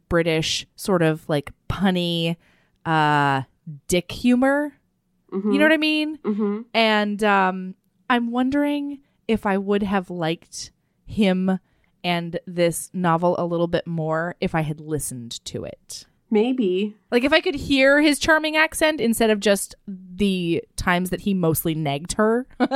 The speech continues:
Speaker 2: Yeah.
Speaker 1: then, like, maybe it would have been more charming. I don't know. How did you
Speaker 2: I
Speaker 1: feel
Speaker 2: think I
Speaker 1: about it?
Speaker 2: probably liked him more than you did.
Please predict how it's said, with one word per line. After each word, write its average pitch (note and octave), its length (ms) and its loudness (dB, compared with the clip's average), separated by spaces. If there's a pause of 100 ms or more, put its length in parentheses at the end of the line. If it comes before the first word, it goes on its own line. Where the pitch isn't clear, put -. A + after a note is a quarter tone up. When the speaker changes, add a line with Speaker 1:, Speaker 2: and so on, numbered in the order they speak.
(200)
Speaker 2:
Yeah. - 420 0 (600)
Speaker 1:
then, A#3+ 140 2
like, G#3+ 180 2
maybe G3 240 4
it F3+ 100 2
would E3+ 120 0
have E3 120 -2
been F3 120 -2
more D#3 160 -2
charming. C3 440 -6
I B3 60 -6
don't D#4 140 -8
know. D3+ 340 -4 (520)
How A#3 100 0
did A#3 120 2
you C#4+ 60 2
Speaker 2:
I - 20 -2
Speaker 1:
feel D4+ 120 2
Speaker 2:
think F#4 120 2
I - 40 -4
Speaker 1:
about - 60 -4
it? B3+ 120 4
Speaker 2:
probably A#3+ 240 2
liked F#3+ 300 0
him G3+ 120 0
more F3 200 -2
than D#3 200 -6
you D3+ 380 -6
did. C#3 560 -12